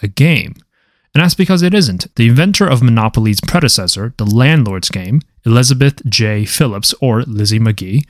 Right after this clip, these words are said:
designed the game to show the faults of capitalism and the evils of monopoly. The game was meant to be more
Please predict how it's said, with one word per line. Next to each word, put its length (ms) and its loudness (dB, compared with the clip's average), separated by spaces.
designed 340 2
the 60 2
game 220 0
to 100 2
show 260 0
the 120 -4
faults 320 -2
of 100 -4
capitalism 680 -2
and 200 0
the 220 0
evils 500 2
of 240 -4
monopoly. 760 0
The 60 -2
game 220 2
was 160 2
meant 220 2
to 80 2
be 160 2
more 320 2